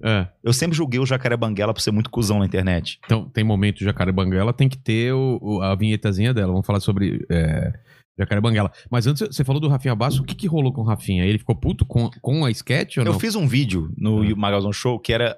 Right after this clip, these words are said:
Speaker 2: Rafinha Bastos Game Show. Que era tipo um jogo da vida.
Speaker 1: Eu não lembro
Speaker 2: Já jogou
Speaker 1: qual
Speaker 2: jogo
Speaker 1: que
Speaker 2: da
Speaker 1: era.
Speaker 2: vida?
Speaker 1: O jogo da vida de tabuleiro?
Speaker 2: É, que você começa
Speaker 1: Sim, sim,
Speaker 2: solteiro
Speaker 1: sim.
Speaker 2: e vai
Speaker 1: Sim,
Speaker 2: ganhando
Speaker 1: sim.
Speaker 2: coisas, compra uma mansão.
Speaker 1: Sim.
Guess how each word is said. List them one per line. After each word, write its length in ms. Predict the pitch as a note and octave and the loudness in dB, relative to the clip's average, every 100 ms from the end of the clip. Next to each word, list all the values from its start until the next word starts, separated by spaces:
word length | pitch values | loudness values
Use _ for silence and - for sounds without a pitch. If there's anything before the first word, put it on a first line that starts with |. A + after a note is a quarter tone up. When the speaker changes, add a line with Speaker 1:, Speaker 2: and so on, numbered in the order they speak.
| - | -8
Speaker 2:
Rafinha 480 | - B2+ - D3 D#3+ | 2 2 2 -2 -2
Bastos 440 | A2 A2+ - - | 0 0 0 -2
Game 240 | A2 A#2+ C3+ | 0 2 2
Show. 420 | - G#2+ F2+ - - _ - _ - G#2+ - - - _ - | 2 0 0 -6 -12 _ -20 _ 0 2 2 -6 -12 _ -4
Que 100 | D3 | 0
era 120 | D#3+ | 0
tipo 240 | C3 - | -2 -4
um 60 | D#3 | 0
jogo 180 | C#3 C3 | 0 2
da 140 | B2 | 0
vida. 400 | G2+ B2+ A#2+ G2 | 0 0 0 0
Speaker 1:
Eu 80 | F2 | 0
não 140 | G#3 G3 | -2 0
lembro 140 | C#3 | 0
Speaker 2:
Já 80 | E3+ | 0
jogou 160 | F3+ F3+ | 0 0
Speaker 1:
qual 40 | |
Speaker 2:
jogo 120 | G#2 | 0
Speaker 1:
que 60 | G#2 | 2
Speaker 2:
da 100 | G#2 | 2
Speaker 1:
era. 140 | G#2+ | 2
Speaker 2:
vida? 180 | F2 A2+ - - - - | -2 -6 -14 -20 -20 -6
Speaker 1:
O 120 | A#2 | -2
jogo 200 | A2 A2 | 2 2
da 100 | A2 | 2
vida 320 | F2+ G2+ F#2+ | 0 0 0
de 120 | F#2 E2+ | -2 -2
tabuleiro? 480 | F#2+ F#2+ D#3 F3 D2 | -2 0 0 0 0
Speaker 2:
É, 100 | - | -2
que 40 | |
você 100 | C3 | -2
começa 500 | B2+ A2 A#2 - C3 | -2 0 0 0 -2
Speaker 1:
Sim, 140 | B2 D#3 | 0 0
sim, 140 | C#3 C#3+ | 2 0
Speaker 2:
solteiro 480 | C3 C#3 F3 E3 | 2 2 2 0
Speaker 1:
sim. 60 | D3 | 0
Speaker 2:
e 20 | |
vai 120 | B2+ | 0
Speaker 1:
Sim, 60 | B2+ | 0
Speaker 2:
ganhando 240 | B2+ B2+ | 0 0
Speaker 1:
sim. 60 | B2 | -2
Speaker 2:
coisas, 420 | A#2 C#3+ A#2+ G2+ | -2 0 0 -2
compra 300 | E2 A2+ G#2 | -2 -2 0
uma 80 | A#2 | 0
mansão. 480 | A2+ - C3 C3 A#2+ | 0 0 0 0 -2
Speaker 1:
Sim. 340 | - A#2 G2+ | 0 2 2